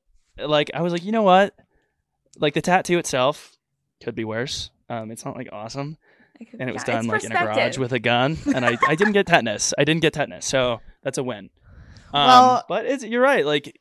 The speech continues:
Speaker 1: "You got this," could be worse. Like, goes hand in
Speaker 2: Yeah.
Speaker 1: hand, and it's, it's a great motto. So
Speaker 3: Kat, you're
Speaker 2: It
Speaker 3: such
Speaker 2: helps.
Speaker 3: a
Speaker 1: Sunshine.
Speaker 3: positive person, and I think that's what, why you,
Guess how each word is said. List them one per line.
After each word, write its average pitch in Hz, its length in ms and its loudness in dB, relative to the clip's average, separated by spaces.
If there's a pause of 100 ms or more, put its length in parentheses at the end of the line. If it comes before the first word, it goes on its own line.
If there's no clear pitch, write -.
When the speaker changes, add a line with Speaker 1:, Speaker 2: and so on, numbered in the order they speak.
(120)
Speaker 1:
"You 190 160 -4
got 180 300 0
this," 196 340 -4
could 185 180 -6
be 208 100 -8
worse. 180 420 -4
Like, 165 220 -8
goes 175 180 -10
hand 175 240 -10
in 180 80 -8
Speaker 2:
Yeah. 151 80 -8
Speaker 1:
hand, 170 380 -6
and 147 160 -8
it's, - 160 -8
it's 160 180 -10
a 175 60 -14
great 170 240 -8
motto. 143 360 -10
So 113 360 -12 (580)
Speaker 3:
Kat, 269 280 8
you're 262 120 2
Speaker 2:
It 247 40 2
Speaker 3:
such 233 200 -2
Speaker 2:
helps. 262 300 2
Speaker 3:
a - 40 -20
Speaker 1:
Sunshine. 127 480 -4
Speaker 3:
positive 220 600 6
person, 226 520 -2
and 214 120 -4
I 190 80 -6
think 196 240 -6
that's 202 220 -4
what, 190 340 0 (440)
why 208 200 -2
you, 202 300 -10